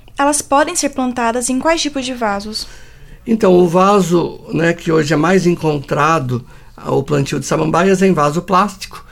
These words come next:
Speaker 2: por ser um material mais leve e por elas se desenvolverem bem. Porém, também podemos usar a fibra de coco, o vaso de cerâmico. E todos esses vasos vão proporcionar um bom crescimento.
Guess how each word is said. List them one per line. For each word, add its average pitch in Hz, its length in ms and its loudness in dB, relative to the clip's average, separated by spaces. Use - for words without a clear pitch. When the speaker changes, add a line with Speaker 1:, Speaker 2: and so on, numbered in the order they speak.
Speaker 2:
por 165 140 -2
ser 170 200 0
um 151 580 -2
material 143 380 0
mais 151 260 0
leve 185 540 2
e 208 100 0
por 202 200 2
elas 202 220 2
se 208 80 -4
desenvolverem 196 600 4
bem. 139 300 2
Porém, 196 420 4
também 185 440 2
podemos 175 420 2
usar 151 260 0
a 147 60 0
fibra 208 300 0
de 190 120 -6
coco, 185 440 2
o 175 140 0
vaso 170 340 2
de 156 80 -6
cerâmico. 139 720 0
E 208 320 2
todos 226 420 2
esses 196 300 0
vasos 180 400 4
vão 190 140 2
proporcionar 190 560 0
um 185 120 6
bom 185 180 4
crescimento. 180 760 0